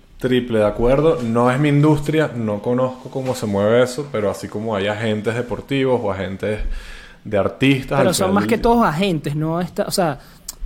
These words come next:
Speaker 2: eh, ah, digamos, hay, hay como representantes, pero así como una, una agencia representada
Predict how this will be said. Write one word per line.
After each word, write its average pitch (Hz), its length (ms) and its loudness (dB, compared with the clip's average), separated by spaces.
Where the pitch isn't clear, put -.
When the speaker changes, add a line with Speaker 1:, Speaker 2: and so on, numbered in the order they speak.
Speaker 2:
eh, 156 160 -10
ah, 156 140 -4
digamos, 165 460 2
hay, - 160 -6
hay 165 240 -2
como 214 200 4
representantes, 147 760 -2
pero 139 140 -4
así 156 180 -2
como 208 360 0
una, 180 400 0
una 185 280 0
agencia 208 600 2
representada 156 600 -4